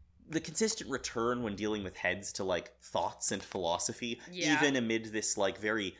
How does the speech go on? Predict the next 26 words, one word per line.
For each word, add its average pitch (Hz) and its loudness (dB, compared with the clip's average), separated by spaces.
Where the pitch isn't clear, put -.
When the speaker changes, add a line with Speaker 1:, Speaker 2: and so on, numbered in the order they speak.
Speaker 1:
physical 107 -2
butchering 95 -4
and, 87 -2
uh, 82 0
accident. 117 -2
Speaker 2:
Yes, - -12
uh, 160 -8
and 196 -2
while 269 6
Daggoo 226 -2
is, 208 4
is - -6
trying, 254 4
he's, 196 -8
like, 170 -4
on 185 -6
top 247 2
of 196 -10
the 208 0
head 185 0
and 160 -10
trying 202 0
to, 156 -8
uh, 143 -8
rescue 175 -4
Tashtigo, 160 -2